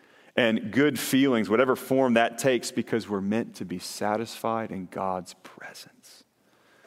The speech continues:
We want to see justice and love prevail because we're made in God's image, and God is the source of love and justice. We can see God's stamp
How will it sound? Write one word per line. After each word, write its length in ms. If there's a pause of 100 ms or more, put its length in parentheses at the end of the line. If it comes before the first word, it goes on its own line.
(920)
We 100
want 160
to 40
see 200
justice 880
and 200
love 400
prevail 680 (1160)
because 320
we're 100
made 280
in 120
God's 380
image, 560 (960)
and 200
God 500
is 160
the 80
source 480
of 160
love 640 (500)
and 160
justice. 540
We 120
can 200
see 340
God's 380
stamp 540